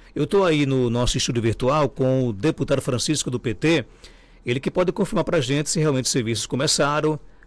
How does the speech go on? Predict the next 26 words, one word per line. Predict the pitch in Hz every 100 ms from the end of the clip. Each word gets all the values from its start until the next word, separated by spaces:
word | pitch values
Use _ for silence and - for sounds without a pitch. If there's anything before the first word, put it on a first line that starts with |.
| -
né, | 107 117 120 117
quais | - 120
são | - 131
as | 117
expectativas | 123 - 131 123 127 120
para | - 117
também | - 117 113
recuperação | 107 117 - 117 110 - 120
de | 107
outros | 131 135 117 -
trechos | 127 131 123
aqui | 120 127
no | 120
Seridó. | 127 107 131
Deputado, | 143 139 165 156
seja | 151
bem-vindo | 160 156 170
aqui | 151
ao | 143
nosso | 135 135 -
Panorama | 131 127 127
Noventa | 127 120 123
e |
cinco, | 156 151
bom | 143
dia. | 117 95